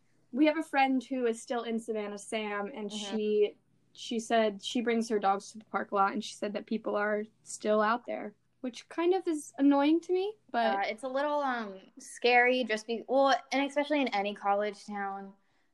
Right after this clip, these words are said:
Speaker 2: um,
Speaker 1: Yeah.
Speaker 2: it's kinda hard to really get in the minds of young kids when, you know, we all in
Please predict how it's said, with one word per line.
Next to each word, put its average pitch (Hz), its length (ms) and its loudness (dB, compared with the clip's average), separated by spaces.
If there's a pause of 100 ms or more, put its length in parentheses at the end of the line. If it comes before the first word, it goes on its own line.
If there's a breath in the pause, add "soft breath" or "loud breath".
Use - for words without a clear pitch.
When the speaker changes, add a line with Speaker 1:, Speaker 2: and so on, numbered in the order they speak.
(120)
Speaker 2:
um, 196 280 0
Speaker 1:
Yeah. 202 160 -4
Speaker 2:
it's 190 120 -4
kinda 262 200 0
hard 196 440 0
to 175 520 0
really 175 340 0
get 175 260 -2
in 185 80 -8
the 180 80 -2
minds 175 320 -4
of 175 140 -2
young 175 240 -2
kids 175 480 -6
when, 160 280 -6 (440)
you 233 80 0
know, 233 140 4
we 262 320 0 (200)
all 247 440 6
in 220 360 -10